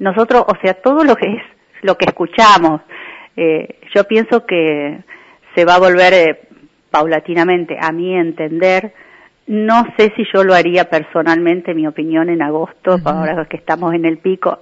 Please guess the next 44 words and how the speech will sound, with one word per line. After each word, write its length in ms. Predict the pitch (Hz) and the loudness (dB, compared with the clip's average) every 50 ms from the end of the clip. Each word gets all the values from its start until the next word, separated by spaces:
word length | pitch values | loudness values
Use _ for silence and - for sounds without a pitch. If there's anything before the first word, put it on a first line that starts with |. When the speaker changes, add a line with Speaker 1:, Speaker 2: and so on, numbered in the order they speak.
| _ _ _ - - | _ _ _ -18 -14
Speaker 1:
no 220 | 190 175 175 170 | -12 -6 -4 -2
Speaker 2:
Sí. 180 | 165 185 180 165 | -2 0 -2 0
Speaker 1:
sé, 260 | 151 190 185 196 196 - - - | 0 2 0 0 -2 -6 -12 -2
porque, 420 | - 180 165 160 - 165 160 160 156 | 0 0 0 0 -2 -4 -4 -2 -2
bueno, 300 | 160 156 147 156 156 160 - - - - - - - - _ | -4 -4 -4 -4 -6 -8 -12 -18 -20 -20 -20 -20 -20 -20 _
una 200 | - 180 180 180 175 | -8 -2 0 0 2
de 60 | 170 | 2
las 120 | 170 165 | 0 -2
cosas 260 | - - 175 - 190 180 | -2 -4 -4 -4 -4 -6
que 80 | - 165 | -6 -6
dice 140 | 160 - | -4 -4
el 60 | 180 - | -2 -2
protocolo, 500 | 170 165 - 160 151 - 180 190 202 180 | -4 -4 -4 -4 0 0 2 2 2 0
ventanas 420 | 165 147 151 - 160 165 175 165 | 0 -2 0 -2 -2 -2 -2 -4
y 60 | 170 165 | -6 -8
puertas 360 | - - 156 156 - 170 156 | -6 -6 -6 -4 -4 -4 -4
abiertas. 500 | 160 151 156 156 160 170 170 - 190 180 156 147 - _ _ _ _ - 160 139 | -2 -2 -2 0 0 -2 0 -2 -2 -2 -2 -6 -14 _ _ _ _ -20 -14 -8
Speaker 2:
Claro. 420 | - 180 165 160 156 143 151 147 139 - - - - - | -2 0 2 2 2 2 0 -2 -2 -4 -8 -8 -10 -12
Speaker 1:
Me, 140 | 190 180 180 - - | -10 -10 -10 -8 -6
me 140 | 190 175 | -6 -4
parece 480 | 170 - 196 - - - - - - - - | -2 -2 -2 -2 -4 -4 -8 -10 -10 -10 -8
que 260 | - - 220 185 - | -4 -2 -2 -2 -2
Speaker 2:
Que 180 | - - 170 165 | -4 -8 -6 -6
no 100 | 175 170 | -4 -2
va 120 | 175 175 | -2 0
a 40 | 175 | 2
dar 280 | 180 185 190 180 156 | 2 2 0 0 -2
por, 120 | - 175 156 160 160 147 | -6 -6 -6 -6 -4 -2
por 140 | - 160 | -2 -2
la 80 | 165 165 | -2 -2
Speaker 1:
por 60 | 156 180 | -2 -4
Speaker 2:
temperatura. 400 | 160 151 - 156 151 151 190 185 - 185 | -4 -2 -2 -2 0 2 2 2 2 2
Speaker 1:
la 60 | 180 - | 2 0
temperatura, 800 | 180 175 180 - 180 180 175 175 - 247 247 226 202 190 175 175 | -2 0 0 2 2 2 2 2 2 2 4 4 6 4 4 2
pero 200 | - 180 170 175 | 0 0 0 2
bueno, 240 | 185 214 214 196 202 208 | 2 2 0 0 -2 -4
eso 180 | 220 - 226 | -2 -2 -2
lo 100 | 214 196 | -2 -2
tendremos, 460 | - 185 170 175 180 185 190 185 170 143 - - _ _ - | -2 -4 -2 -2 -2 -2 -2 -6 -6 -10 -16 -20 _ _ -10
tendremos 420 | 175 175 180 180 190 190 190 - | -8 -6 -6 -6 -6 -6 -8 -8
que 100 | - 170 | -8 -6
adecuar 420 | 170 160 165 160 - 190 175 180 175 | -4 -4 -6 -4 -2 -4 -4 -2 -2
cada 200 | - 175 180 175 | -2 -2 -2 -2
escuela 760 | 175 - - - 175 180 185 185 185 165 156 151 151 147 | -4 -6 -4 0 0 0 2 2 2 2 2 0 -2 -4